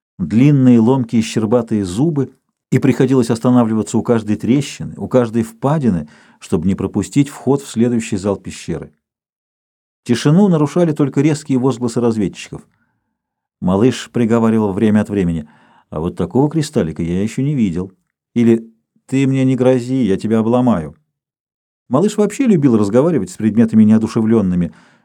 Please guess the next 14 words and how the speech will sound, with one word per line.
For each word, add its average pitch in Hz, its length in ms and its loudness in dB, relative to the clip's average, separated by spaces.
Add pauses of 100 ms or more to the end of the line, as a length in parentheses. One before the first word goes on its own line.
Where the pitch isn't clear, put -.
(180)
Привычка 143 440 2
эта 127 260 0
выработалась 113 580 0
у 120 60 2
него 113 160 6
за 107 140 2
долгие 107 320 0
годы 101 220 0
общения 101 420 0
с - 60 -14
приборами 113 500 0
в 85 80 -6
рубке 87 240 -10
связи. 78 420 -6